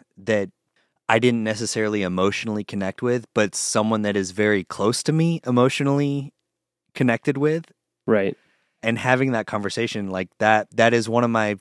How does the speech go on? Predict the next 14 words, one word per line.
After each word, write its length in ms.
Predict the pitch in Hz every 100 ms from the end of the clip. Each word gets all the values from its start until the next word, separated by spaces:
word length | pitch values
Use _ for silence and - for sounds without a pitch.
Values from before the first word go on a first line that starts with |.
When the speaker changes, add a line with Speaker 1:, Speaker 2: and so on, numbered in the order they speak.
| -
Speaker 1:
favorite 300 | 127 113 92
episodes, 800 | 110 170 - 90 80 90 - - _ _
uh, 120 | 98
Speaker 2:
Right. 180 | 110 104
Speaker 1:
even 140 | 110 113
though 360 | 110 107 101 -
the 140 | - 117
album 320 | 131 139 131
itself 520 | 120 - 104 90 - _ _
is 420 | 107 92 87 - - _ _ _
not 260 | 101 85 92
one 120 | 90
of 60 |
my 260 | 87 90 82